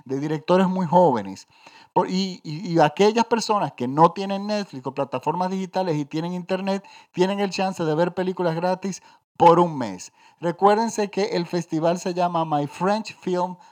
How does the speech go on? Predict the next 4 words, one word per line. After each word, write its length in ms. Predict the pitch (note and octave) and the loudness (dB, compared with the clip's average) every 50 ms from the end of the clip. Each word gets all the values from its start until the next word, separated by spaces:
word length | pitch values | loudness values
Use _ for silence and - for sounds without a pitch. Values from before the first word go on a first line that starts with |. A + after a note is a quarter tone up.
| _ _ | _ _
Festival, 840 | _ _ - G3 F#3+ F3 - - - C3 A#2+ G#2 F#2+ F2 E2+ E2+ - _ _ _ _ _ _ _ | _ _ 4 4 4 4 2 -2 -6 -6 -4 -4 -4 -6 -8 -10 -14 _ _ _ _ _ _ _
w 360 | C3 C#3+ C#3+ D3+ D#3+ E3+ F#3 | -2 0 0 2 2 2 2
w 840 | F#3+ G#3 G3 G3 G3 F#3+ F#3 F3+ E3+ E3+ E3+ G3 G#3 G#3 G#3 G3 - | 2 0 0 0 -2 -2 -2 -4 -6 -4 -2 -2 0 0 -2 -4 -6
w 840 | D#3 C3 C#3 C#3 D3 E3+ F3 F#3+ F3+ F#3+ F3+ F3 F3 F3 E3+ E3 E3 | -6 -4 -2 -2 0 -2 -2 -2 -4 -4 -4 -4 -6 -6 -8 -8 -10